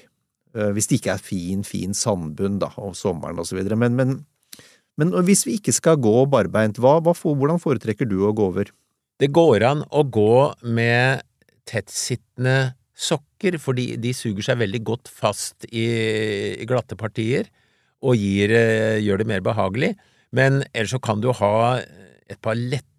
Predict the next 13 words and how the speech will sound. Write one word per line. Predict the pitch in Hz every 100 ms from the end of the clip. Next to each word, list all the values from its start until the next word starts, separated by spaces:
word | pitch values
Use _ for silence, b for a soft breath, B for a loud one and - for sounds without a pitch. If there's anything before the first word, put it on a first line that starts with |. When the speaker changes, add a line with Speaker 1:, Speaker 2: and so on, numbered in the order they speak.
| _
Speaker 2:
joggesko, | 117 123 120 123 104 87 113 135 95 - 104
for | 92
eksempel, | 113 - 120 -
som | - 123
du | 104
også | 92
bruker | 101 101 104 87 92 87
i | 92
leiren | 92 85 90 92 101 113
når | 104 101
du | 104 107 101 95 _ _ _ -
camper | 117 98 123
etterpå. | 117 107 151